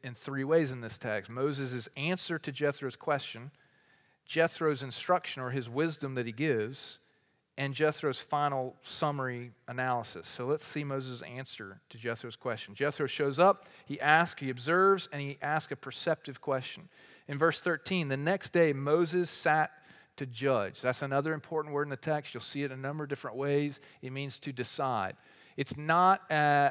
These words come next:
it's not similar to or, or like what, exactly like what we have in, in our minds as a judge today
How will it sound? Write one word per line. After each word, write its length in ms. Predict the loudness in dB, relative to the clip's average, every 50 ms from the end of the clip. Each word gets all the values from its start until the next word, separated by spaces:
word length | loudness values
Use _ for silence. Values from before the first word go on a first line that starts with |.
| 2 0
it's 300 | -2 0 0 0 0 4
not 160 | 2 4 4
similar 420 | 2 0 0 0 0 2 0 0
to 500 | -2 -4 -6 -4 -4 -2 -2 -4 -6 -8 -12 _ _
or, 460 | -8 -6 -4 -2 -2 -2 -4 -4 -6 -8 _
or 160 | -2 0 2
like 560 | 6 8 8 8 8 6 4 4 -2 -8 -16 -20 _ -20 -20 -20 -18 -12
what, 240 | -8 -4 -4 -4 -6 -8 -18 _ _ -20 -20 _ _
exactly 640 | -10 -10 -10 -4 2 4 6 6 6 4 4 2 2
like 300 | 2 2 2 0 0 -2
what 100 | -4 -4
we 140 | -2 -2 -2
have 380 | 0 0 0 2 2 0 0 -4
in, 420 | -8 -8 -8 -8 -10 -12 -16 -12 -10
in 120 | -6 -4
our 120 | -2 -2 0
minds 280 | 0 0 0 0 -2
as 120 | -4 -6 -8
a 40 |
judge 420 | -10 -10 -6 -4 -2 -2 -4 -6 -8
today 520 | -10 -6 -2 0 2 2 2 2 2 -2